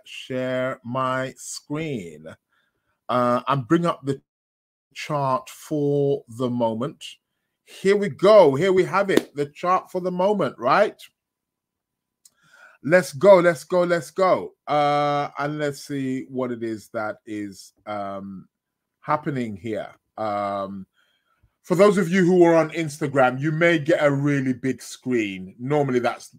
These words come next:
that's what happens, right? Some-, something along that line. There's, like, a real big screen that comes up, and I know you, I,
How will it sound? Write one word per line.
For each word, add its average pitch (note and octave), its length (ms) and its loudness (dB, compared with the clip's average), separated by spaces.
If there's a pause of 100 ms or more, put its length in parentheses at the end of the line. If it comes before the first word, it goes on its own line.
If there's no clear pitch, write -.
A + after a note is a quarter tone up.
(280)
that's B2 320 -2
what B2+ 160 -4
happens, G2 500 -6
right? G2+ 340 -4
Some-, C#3+ 280 -2
something B2+ 400 -4
along G2 260 -8
that F#2+ 200 -12
line. E2+ 280 -14 (360)
There's, A#2+ 160 0
like, C3 200 4
a C3+ 60 0
real C3+ 220 2
big B2 240 -2
screen A#2+ 480 -2
that A#2+ 200 -2
comes B2 260 -4
up, B2+ 220 2 (200)
and A#2+ 160 -2
I A#2 40 -2
know A#2 300 0
you, A#2 580 -4 (520)
I, D#3+ 120 2